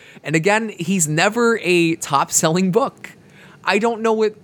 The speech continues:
him being around has really gotten you. I feel like if you really, God, I, I know, I understand reality. I get reality. Sean Brennan, I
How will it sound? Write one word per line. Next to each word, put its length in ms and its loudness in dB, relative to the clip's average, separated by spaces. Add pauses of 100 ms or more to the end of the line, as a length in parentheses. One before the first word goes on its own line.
(120)
him 320 -2
being 320 2
around 440 2
has 200 -2
really 340 0
gotten 600 -2
you. 120 -6
I 80 -6
feel 200 0
like 220 2 (200)
if 180 -2
you 200 2
really, 540 0
God, 460 -6
I, 260 -2
I 100 2
know, 300 0
I 120 2
understand 400 -2
reality. 460 -6 (300)
I 100 -2
get 380 -2
reality. 720 -8 (440)
Sean 380 0
Brennan, 240 0
I 80 -4